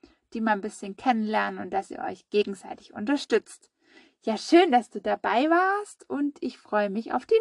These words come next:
nächste Folge mit dir wieder. Lass gerne noch ein Abo da, aber das sage ich dir hier auch gleich nochmal. So, am Ende habe ich jetzt noch ein mega cooles Gratis-Geschenk an dich. Meinen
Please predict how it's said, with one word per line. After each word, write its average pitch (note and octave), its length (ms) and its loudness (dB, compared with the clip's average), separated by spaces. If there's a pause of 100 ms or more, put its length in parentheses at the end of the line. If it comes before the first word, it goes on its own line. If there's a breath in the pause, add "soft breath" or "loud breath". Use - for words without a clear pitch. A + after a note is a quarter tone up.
nächste A#3 360 2
Folge A3 360 -2
mit G#3 240 -8
dir G#3+ 200 -4
wieder. G#3+ 440 -4 (480 soft breath)
Lass A#3+ 280 4
gerne A#3 300 4
noch G#3 180 -4
ein - 80 -12
Abo F#4 300 4
da, G4+ 100 2 (440)
aber A3+ 140 -4
das - 140 -4
sage G3+ 200 -2
ich G#3+ 100 -12
dir A#3+ 160 -4
hier D4 260 2
auch C#4 140 -2
gleich F#3+ 300 0
nochmal. F#3 520 -8 (1400)
So, B3+ 260 6
am F3+ 320 2
Ende C4 420 8
habe G#3+ 200 4
ich A3+ 100 -2
jetzt G#3+ 240 -6
noch G#3 220 -2
ein G3 280 -2
mega A3+ 360 4
cooles A3 420 -6
Gratis-Geschenk G#3+ 1000 -4
an F#3+ 160 -4
dich. F3 420 -12
Meinen G3 260 -2